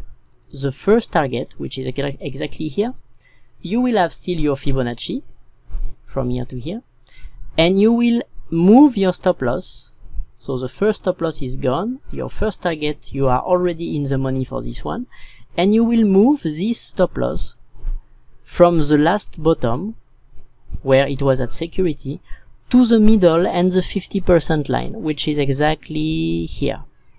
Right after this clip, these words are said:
So now, and your target is still the second blue line, and this one is gone.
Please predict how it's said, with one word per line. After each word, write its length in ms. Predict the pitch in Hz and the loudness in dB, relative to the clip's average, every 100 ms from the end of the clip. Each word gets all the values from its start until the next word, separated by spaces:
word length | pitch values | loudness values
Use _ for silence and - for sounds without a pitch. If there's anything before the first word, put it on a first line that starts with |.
| _ - - - - | _ -20 -20 -20 -16
So 200 | - 190 | 0 2
now, 460 | 202 233 202 117 127 _ _ - _ _ - - - - - - - - _ _ - - - | 4 4 2 0 -6 _ _ -20 _ _ -14 -14 -14 -20 -18 -14 -14 -14 _ _ -20 -20 -8
and 160 | 151 143 | -4 -2
your 100 | 135 | 0
target 380 | 135 139 165 | 2 2 0
is 120 | 131 - | -4 -8
still 240 | - 147 | -6 -4
the 180 | 131 127 | -4 -6
second 480 | - 135 139 135 123 | -6 -6 -6 -6 -4
blue 160 | 127 | -2
line, 440 | 120 120 170 233 233 - - | 0 -2 -4 -8 -10 -14 -12
and 240 | 127 127 | -8 -8
this 300 | 135 165 - | -8 -10 -8
one 400 | 156 147 151 - - | -6 -4 -6 -8 -14
is 480 | 147 139 131 - - - 156 | -10 -10 -12 -18 -20 -20 -6
gone. 340 | 135 120 123 | -4 -4 -10